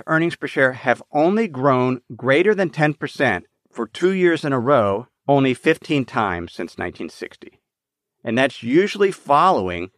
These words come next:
a period of negative returns. In other words,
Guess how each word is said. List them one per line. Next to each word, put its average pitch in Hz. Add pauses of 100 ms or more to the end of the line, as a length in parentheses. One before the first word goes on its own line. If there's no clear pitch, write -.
(140)
a 110
period 113
of 104
negative 95
returns. - (1120)
In 143
other 185
words, 147